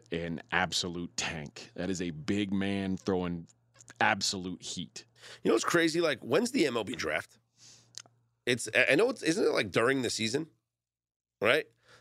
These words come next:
Speaker 2: The M L B
Speaker 1: July ninth.
Speaker 2: Yeah, it's, like,
Speaker 1: Coming
Speaker 2: soon.
Speaker 1: up.
Speaker 2: Okay. Skinnis is probably gonna be, like, the second overall pick
Speaker 1: Okay.
Speaker 2: in the draft.
Speaker 1: Tell me why.
Speaker 2: Um, well, why?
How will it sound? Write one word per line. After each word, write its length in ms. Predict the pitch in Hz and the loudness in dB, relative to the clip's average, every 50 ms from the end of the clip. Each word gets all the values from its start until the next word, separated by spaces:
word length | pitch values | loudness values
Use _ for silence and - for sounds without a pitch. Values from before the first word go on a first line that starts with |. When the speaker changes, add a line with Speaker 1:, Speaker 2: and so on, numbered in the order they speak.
| _ | _
Speaker 2:
The 100 | - 123 | 2 4
M 60 | 165 202 | 4 6
L 60 | 226 | 6
B 60 | 220 | 6
Speaker 1:
July 260 | 107 110 110 135 151 | 6 6 6 6 6
ninth. 420 | 156 147 131 120 101 - - - - | 6 4 2 0 0 -4 -4 2 4
Speaker 2:
Yeah, 240 | - - - - - - - | 4 4 4 2 -4 -10 -6
it's, 140 | - - - | -2 2 2
like, 160 | 147 131 - - | 2 2 2 2
Speaker 1:
Coming 180 | - - - 156 | 2 4 6 6
Speaker 2:
soon. 60 | 147 | 4
Speaker 1:
up. 160 | 120 - - _ _ _ _ _ _ - | 4 -2 -4 _ _ _ _ _ _ 0
Speaker 2:
Okay. 160 | - 123 - - - _ _ _ _ _ _ _ - | 2 2 2 0 -2 _ _ _ _ _ _ _ -4
Skinnis 520 | - - - 190 - 247 247 - - - | -2 2 4 6 6 4 4 -2 -4 -4
is 120 | - 151 - | -4 -4 -4
probably 440 | - - - 135 147 147 147 151 139 | -2 2 4 6 6 6 4 2 4
gonna 160 | 127 139 131 | 4 4 4
be, 80 | 127 | 4
like, 140 | 131 123 - | 4 2 2
the 80 | - 101 | 0 0
second 300 | - - 117 - - 113 | 2 4 4 4 4 4
overall 340 | 107 98 - 104 90 80 - | 4 4 2 2 0 0 0
pick 260 | - - - - - _ _ _ - | -4 -10 -12 -14 -20 _ _ _ -4
Speaker 1:
Okay. 260 | - 104 98 107 107 - _ _ - | -2 -2 -2 -2 -4 -10 _ _ 0
Speaker 2:
in 100 | 107 101 | 2 2
the 80 | 95 | 2
draft. 440 | 87 82 82 58 - - - - - | 2 2 0 -2 -4 -8 -16 -8 -2
Speaker 1:
Tell 140 | - 120 120 | 2 2 4
me 80 | 127 123 | 4 4
why. 260 | 120 113 110 95 78 | 4 4 4 4 6
Speaker 2:
Um, 580 | 82 104 104 101 101 95 92 90 87 85 85 87 _ _ _ _ _ _ _ _ _ - | 6 8 8 8 6 4 2 -2 -4 -8 -14 -16 _ _ _ _ _ _ _ _ _ 0
well, 220 | 113 107 92 85 - - - - _ _ _ _ _ - - - - - - 73 73 | 2 2 2 0 -4 -10 -20 -20 _ _ _ _ _ -18 -18 -16 -12 -12 -10 -10 -8
why? 280 | 73 73 76 76 76 | -6 -4 -2 -2 -2